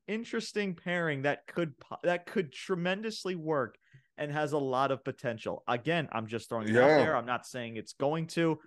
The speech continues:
Speaker 1: but there's potential there. So, um, I'm gonna get into the sixth match, and I'll get back into you, Brian, uh, once I get through the sixth match, and then we're gonna get on into our main event of the night. So, sixth match was Otis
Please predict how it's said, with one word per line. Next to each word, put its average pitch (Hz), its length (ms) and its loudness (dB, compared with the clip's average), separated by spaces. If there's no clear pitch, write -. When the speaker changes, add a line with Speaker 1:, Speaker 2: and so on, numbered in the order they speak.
Speaker 1:
but 151 180 2
there's 143 220 2
potential 110 560 -6
there. 92 180 -8
So, 95 340 -4
um, 139 260 4
I'm 175 160 2
gonna 175 200 4
get 165 160 0
into 156 240 -4
the 139 80 0
sixth 135 320 -2
match, 123 300 0
and 120 100 -6
I'll 117 120 0
get 113 200 -6
back 110 260 0
into 107 260 -10
you, 101 100 -6
Brian, 95 380 -6
uh, 92 220 -4
once 98 260 -6
I 101 60 -4
get 95 200 -10
through 101 120 -10
the 95 100 -8
sixth - 300 -10
match, 120 300 -4
and 107 100 -8
then 104 140 -6
we're 98 160 -8
gonna 95 300 -4
get 101 260 -4
on 107 320 -6
into 113 400 -8
our 110 100 0
main 107 260 -6
event 110 360 -4
of 104 220 -6
the 110 80 -10
night. 98 400 -10
So, 196 380 2
sixth 220 360 0
match 165 400 0
was 131 320 0
Otis 170 520 2